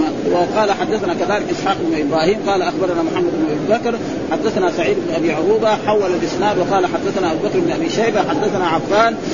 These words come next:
حدثنا أبان عن عطا-، آه، عطار جميعًا عن قتادة بهذا الإسناد". وفي حديث ومن قول النبي صلى الله عليه وسلم: "إن الله جزأ القرآن ثلاثة أجزاء"،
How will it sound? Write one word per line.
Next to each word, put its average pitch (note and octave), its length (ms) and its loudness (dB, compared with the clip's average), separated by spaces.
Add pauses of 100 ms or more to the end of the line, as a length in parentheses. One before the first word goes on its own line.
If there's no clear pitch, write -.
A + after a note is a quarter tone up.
(200)
حدثنا F3+ 540 0
أبان F3+ 300 2 (340)
عن E3+ 160 2
عطا-، F3 420 0
آه، E3 240 2 (260)
عطار G#3 240 2 (200)
جميعًا F3+ 380 0
عن E3+ 100 0 (100)
قتادة F#3+ 320 0
بهذا F3+ 320 0
الإسناد". D#3 520 0 (300)
وفي E3 240 0
حديث F#3+ 260 2
ومن F3+ 380 2
قول F#3+ 160 2
النبي E3 440 2
صلى D#3+ 280 0
الله F#3 300 2
عليه D#3+ 180 2
وسلم: G3+ 200 0
"إن F3 280 2
الله F3 300 2
جزأ D#3+ 340 0
القرآن F3 480 0
ثلاثة F3+ 500 2
أجزاء"، C#3+ 340 0